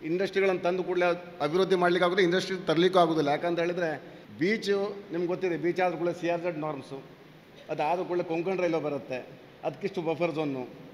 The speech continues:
ಅದಾದ ನಂತರ ಅರವತ್ತು ಪರ್ಸೆಂಟ್ ನಮ್ಮ ಜಾಗ ಏನಿದೆ ಇಕೋ ಸೆನ್ಸಿಟಿವ್ zone ಮತ್ತು forest. ಯಾವುದೇ ಒಂದು ಅಭಿವೃದ್ಧಿ ನೀವು ಕಲ್ಪನೆ ಮಾಡ್ಲಿಕ್ಕೆ ಆಗೋದಿಲ್ಲ. ಹಾಗಾದ್ರೆ ಯಾವ ರೀತಿ ಅಭಿವೃದ್ಧಿಯನ್ನು ಮಾಡ್ಬೋದು ನಾವು ಅಂತ? ನಮ್ಮ ಒಂದು geographical ಈ ಭೌಗೋಳಿಕವನ್ನು ನೋಡಿದಾಗ ಒಂದು ದೈವದತ್ತವಾಗಿ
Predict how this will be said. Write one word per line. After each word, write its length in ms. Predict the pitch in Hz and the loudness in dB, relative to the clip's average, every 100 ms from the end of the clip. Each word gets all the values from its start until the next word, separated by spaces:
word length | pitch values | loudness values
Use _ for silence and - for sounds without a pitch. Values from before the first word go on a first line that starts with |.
| - - 143 | -20 -6 -2
ಅದಾದ 300 | 160 196 190 | 2 2 2
ನಂತರ 220 | 190 190 | -2 0
ಅರವತ್ತು 480 | 156 170 220 220 196 | 0 0 -2 -4 -6
ಪರ್ಸೆಂಟ್ 440 | 196 180 208 185 | -6 -4 -4 -4
ನಮ್ಮ 300 | 185 185 151 | -4 -4 -2
ಜಾಗ 200 | 165 190 | 0 0
ಏನಿದೆ 600 | 202 175 143 131 156 - - 175 | 0 -2 -2 -4 -6 -10 -12 -6
ಇಕೋ 200 | 180 220 | -2 0
ಸೆನ್ಸಿಟಿವ್ 420 | 202 196 185 180 | 0 0 0 2
zone 140 | 180 | 2
ಮತ್ತು 180 | 185 196 | 0 0
forest. 340 | 196 160 113 - - - - | 0 0 0 -8 -18 -14 -2
ಯಾವುದೇ 340 | 120 165 208 | 2 4 6
ಒಂದು 160 | 233 214 | 6 6
ಅಭಿವೃದ್ಧಿ 360 | 190 208 190 214 | 6 4 2 2
ನೀವು 180 | 214 | 0
ಕಲ್ಪನೆ 420 | 214 180 185 226 226 | 2 0 2 0 2
ಮಾಡ್ಲಿಕ್ಕೆ 340 | 208 196 185 | 2 2 2
ಆಗೋದಿಲ್ಲ. 320 | 165 143 113 98 - - - - - - - - 180 | 2 0 -6 -10 -14 -20 -20 -20 -20 -20 -20 -6 -2
ಹಾಗಾದ್ರೆ 340 | 220 233 220 | 2 4 6
ಯಾವ 220 | 185 220 | 6 8
ರೀತಿ 180 | 233 226 | 8 6
ಅಭಿವೃದ್ಧಿಯನ್ನು 480 | 214 214 202 190 180 | 6 8 8 6 4
ಮಾಡ್ಬೋದು 360 | 165 139 131 | 2 0 -4
ನಾವು 200 | 131 117 | -6 -8
ಅಂತ? 120 | 117 113 - - - | -10 -12 -18 -18 -6
ನಮ್ಮ 260 | 135 196 | -4 0
ಒಂದು 280 | 214 202 185 | 2 4 2
geographical 720 | 143 156 202 208 - 196 202 185 | 2 6 6 6 2 2 2 2
ಈ 120 | 151 | 4
ಭೌಗೋಳಿಕವನ್ನು 540 | 180 202 214 208 196 | 4 6 4 4 4
ನೋಡಿದಾಗ 360 | 175 185 180 147 123 117 - - - - - - - - | 4 4 4 4 0 -2 -10 -16 -18 -20 -20 -20 -20 -10
ಒಂದು 340 | 156 175 175 127 | -4 0 0 4
ದೈವದತ್ತವಾಗಿ 880 | 175 240 240 220 214 196 170 135 | 4 6 6 4 6 6 6 4